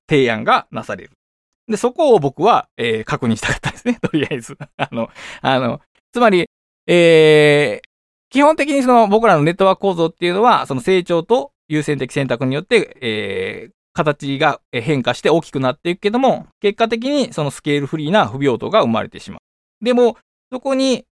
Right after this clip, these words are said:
えー、たまたま的なものを入れることによって、もしかしたら何か変わっていくかもしれない。まあ、実際にこの本は、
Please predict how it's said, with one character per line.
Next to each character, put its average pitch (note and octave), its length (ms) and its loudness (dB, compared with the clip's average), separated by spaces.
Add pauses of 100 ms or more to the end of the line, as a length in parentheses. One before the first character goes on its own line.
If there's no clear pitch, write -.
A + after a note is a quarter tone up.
(120)
え D#3 320 -2
ー、 D3+ 40 -4
た B3 140 -2
ま D4 100 4
た C#4 120 2
ま C4+ 100 2
的 A#3+ 160 -2
な G#3+ 80 4
も G3+ 100 2
の G3 260 -2
を E4 220 -6
入 F3+ 120 -6
れ E3 100 2
る D3+ 80 -2
こ C#3 100 -6
と A2 140 -4
に F#2+ 80 -4
よ F#2 80 -12
っ - 20 -18 (100)
て、 A#2 200 -6 (360)
も F#3 140 2
し - 80 -12
か F#3+ 80 -2
し - 60 -12
た D4 100 4
ら G3+ 120 2
何 B2+ 160 -2
か A2 160 -12
変 A2+ 80 -4
わ A2 60 -4
っ - 40 -20
て - 120 -10
い A2 40 -6
く - 40 -20
か - 60 -12
も - 60 -16
し - 40 -20
れ C#3+ 60 -12
な E3 40 -6
い。 - 40 4
ま G3+ 60 4
あ、 F3+ 40 0
実 F#3+ 100 -2
際 A#3 140 2
に A3+ 40 2
こ B3+ 100 2
の B3+ 100 2
本 A3+ 120 4
は、 E3+ 180 2